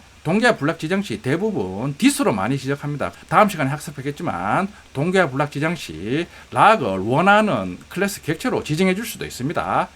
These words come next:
대부분 디스로 지정합니다. 자, 그리고 동기화 블락에서 스레드 접근 시 기능을 수행해 줍니다. 수행 기능은 접근한 실행 스레드 이름 출력해주고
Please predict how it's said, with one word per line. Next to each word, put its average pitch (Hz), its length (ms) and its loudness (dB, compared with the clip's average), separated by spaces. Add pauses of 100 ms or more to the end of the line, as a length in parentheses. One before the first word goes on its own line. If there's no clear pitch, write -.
(120)
대부분 214 400 2
디스로 214 260 -2
지정합니다. 120 640 -4 (120)
자, 139 80 -2
그리고 190 220 2
동기화 151 340 0
블락에서 120 800 -2 (100)
스레드 175 400 0
접근 165 360 -4
시 220 480 0 (160)
기능을 135 440 0
수행해 170 300 0
줍니다. 101 460 -4 (140)
수행 196 280 4
기능은 135 800 -2 (260)
접근한 156 300 0
실행 180 260 -2
스레드 170 300 0
이름 135 340 0
출력해주고 156 960 -2